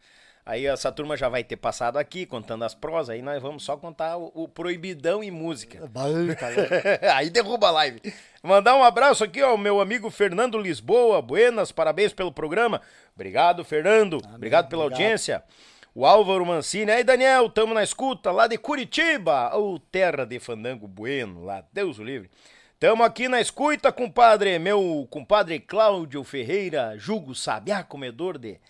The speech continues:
Speaker 1: de, de, de limão e bergamota.
Speaker 2: Olha aí.
Speaker 1: Olha, sabiá velho. Quem mais tá por aqui? Ah, tá,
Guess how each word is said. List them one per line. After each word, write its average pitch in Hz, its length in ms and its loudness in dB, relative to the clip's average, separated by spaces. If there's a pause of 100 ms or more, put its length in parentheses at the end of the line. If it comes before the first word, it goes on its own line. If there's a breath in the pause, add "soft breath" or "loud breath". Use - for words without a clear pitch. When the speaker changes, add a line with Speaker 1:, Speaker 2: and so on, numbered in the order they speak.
(260 soft breath)
Speaker 1:
de, 117 340 -12
de, 113 400 -12
de 120 180 -12
limão 120 360 -8
e 175 40 -10
bergamota. 120 600 -8 (260)
Speaker 2:
Olha 101 300 -20
aí. 104 160 -20
Speaker 1:
Olha, 139 380 -8
sabiá 113 400 -4
velho. 104 260 -6 (480 soft breath)
Quem 127 160 -6
mais 139 200 -2
tá 135 100 -4
por 131 160 -6
aqui? 190 640 -6 (500)
Ah, 127 100 -4
tá, 135 140 -2